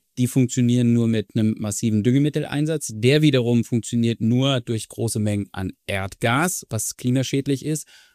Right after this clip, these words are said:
Und es entstehen dann, ähm, eben auch diese Lachgasemissionen durch den Anbau und Nitrat kann sich im Boden und im Grundwasser,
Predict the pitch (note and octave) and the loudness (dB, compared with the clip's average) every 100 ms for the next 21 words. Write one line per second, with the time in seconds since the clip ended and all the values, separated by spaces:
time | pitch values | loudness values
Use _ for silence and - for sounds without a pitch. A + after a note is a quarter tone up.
0 | _ _ _ - G#3 B3+ C4+ - E3+ E3 | _ _ _ 4 8 8 6 2 0 0
1 | D#3+ - D3+ D3+ D3 C#3+ - - C3 B2+ | 0 2 2 4 2 0 -2 0 2 2
2 | B2+ B2+ B2 A#2+ - G#2+ G2 F#2+ - - | 2 0 0 -2 -2 -2 -2 -4 -6 -4
3 | C#3+ - D3+ C#3+ - D3 D3 C#3+ - C3 | -4 0 0 0 2 2 2 0 0 0
4 | C#3 C3+ C3+ C#3+ C#3+ - _ _ _ _ | 2 2 2 0 -4 -10 _ _ _ _
5 | _ C3+ C3+ C3+ - _ _ - A#2 A2+ | _ 6 6 6 0 _ _ 2 4 2
6 | G#2+ A2 B2 - - - A#2+ A2+ G#2+ - | 0 -2 -2 -6 -14 -2 2 2 -2 -4
7 | A2+ A2+ A2 G2+ G#2+ A2 G#2+ G#2 G#2+ - | 0 2 2 2 0 2 0 0 -2 2
8 | A2 G#2 G2 F#2+ F2+ | 0 2 -4 -6 -8